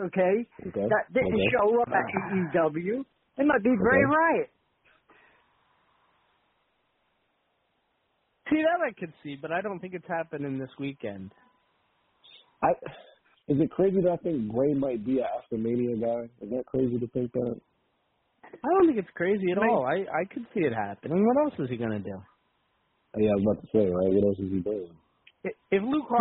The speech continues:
Speaker 1: he
Speaker 3: Harper were
Speaker 1: he
Speaker 3: around, I would say that, like, he and Eric Rowan could go to A E W and reform the Wyatt family. Maybe even bring in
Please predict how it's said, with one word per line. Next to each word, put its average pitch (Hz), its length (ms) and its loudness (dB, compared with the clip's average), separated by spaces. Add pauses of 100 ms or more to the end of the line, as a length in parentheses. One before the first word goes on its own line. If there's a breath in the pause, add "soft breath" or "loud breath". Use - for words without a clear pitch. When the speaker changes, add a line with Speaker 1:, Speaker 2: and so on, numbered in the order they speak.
(120)
Speaker 1:
he 247 60 4
Speaker 3:
Harper 262 160 2
were 269 200 2
Speaker 1:
he 269 60 -2
Speaker 3:
around, 277 300 -2
I 180 60 0
would 175 240 -4
say 208 180 4
that, 208 160 -2
like, 185 240 -2
he 214 260 -4
and 196 80 2
Eric 190 320 2
Rowan 180 420 0
could 151 180 -12
go 156 120 -4
to 147 60 -6
A 143 140 -6
E 147 220 -4
W 175 440 -2
and 139 120 -2
reform 143 420 0
the 143 80 2
Wyatt 185 300 2 (100)
family. 127 480 -2 (1500)
Maybe 180 280 2
even 170 300 2
bring 165 240 4
in 151 120 4